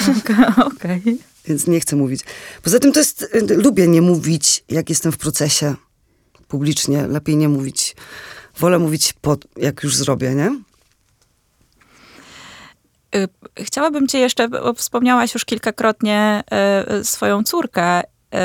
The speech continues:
Speaker 1: a zaczęłyśmy naszą rozmowę od filmu Siubuk, który w dużej części,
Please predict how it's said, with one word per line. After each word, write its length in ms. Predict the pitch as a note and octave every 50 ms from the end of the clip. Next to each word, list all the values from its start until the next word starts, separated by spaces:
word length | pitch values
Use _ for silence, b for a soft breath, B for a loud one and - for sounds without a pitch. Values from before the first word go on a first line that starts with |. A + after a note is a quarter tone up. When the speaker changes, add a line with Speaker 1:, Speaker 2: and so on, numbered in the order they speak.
| F3+ F3+ F3+ F3+ -
Speaker 1:
a 140 | - G3+ G3
zaczęłyśmy 480 | G3 G#3 G3+ - A3+ A#3+ D#4 - - G#3+
naszą 320 | G3 G3 - G#3+ G3 F#3+
rozmowę 420 | F#3+ G3 G3 G3 F#3 F#3 F3+ F#3+ -
od 160 | G3+ - -
filmu 340 | - G#3 G#3 G3 F#3+ F#3 F#3
Siubuk, 540 | - - C#4+ C4+ G#3+ F#3 F#3 F3+ - - _
który 440 | - - F#3+ F#3 F#3 F3+ F3+ F3+ F3
w 80 | F#3+
dużej 360 | G3+ F#3+ G3+ G#3 G3 F3+ F3+
części, 600 | F3 - G#3 G3 G3 F#3 - - - F3+ F3+ F3+